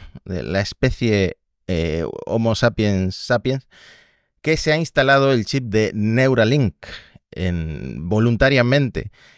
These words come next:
Y tiene a la gente bastante revolucionada porque ha hecho algunas demostraciones chulas, como jugar al ajedrez,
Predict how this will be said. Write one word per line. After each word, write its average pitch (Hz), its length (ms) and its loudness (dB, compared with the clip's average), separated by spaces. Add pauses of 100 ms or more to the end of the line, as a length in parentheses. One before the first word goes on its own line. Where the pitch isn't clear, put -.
(260)
Y 120 140 0
tiene 95 240 -4
a 151 40 -2
la 151 140 2
gente 120 800 2
bastante 113 460 -2
revolucionada 131 880 0 (880)
porque 131 560 2
ha 110 120 -4
hecho 135 180 -2
algunas 139 260 0
demostraciones 117 720 -2
chulas, 127 520 0
como 90 260 -4
jugar 98 300 0
al 113 120 4
ajedrez, 117 760 0